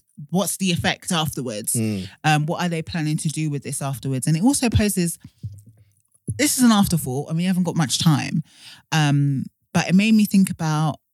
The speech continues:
Speaker 1: something that people were celebrating, which I was not here to celebrate, and I wanted to do a thread about it, but I was like, "Nah, Juliana, we're not about to do a think piece." So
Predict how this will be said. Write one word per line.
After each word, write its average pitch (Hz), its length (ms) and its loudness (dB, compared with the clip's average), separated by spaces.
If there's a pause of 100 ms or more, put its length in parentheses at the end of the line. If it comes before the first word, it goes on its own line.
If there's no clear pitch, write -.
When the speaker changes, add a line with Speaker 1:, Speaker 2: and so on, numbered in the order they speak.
(320)
Speaker 1:
something 202 360 6
that 175 120 0
people 190 240 4
were 175 100 0
celebrating, 160 720 -2
which 147 200 -4
I 160 100 -2
was 147 200 0
not 165 460 2 (260)
here 156 180 0
to 147 140 -4
celebrate, 151 360 0
and 135 160 0
I 151 40 4
wanted 170 300 6
to - 100 -6
do 139 120 -6
a 131 40 -6
thread 170 240 0
about 131 260 -6
it, 107 80 -10
but 113 120 -4
I 160 80 0
was 165 80 -2
like, 160 200 0 (440)
"Nah, 135 420 -2
Juliana, 214 360 2
we're 170 100 6
not 170 100 2
about 143 160 -2
to - 80 -6
do 147 80 0
a 135 40 2
think 175 280 0
piece." - 340 -4 (380)
So 175 200 0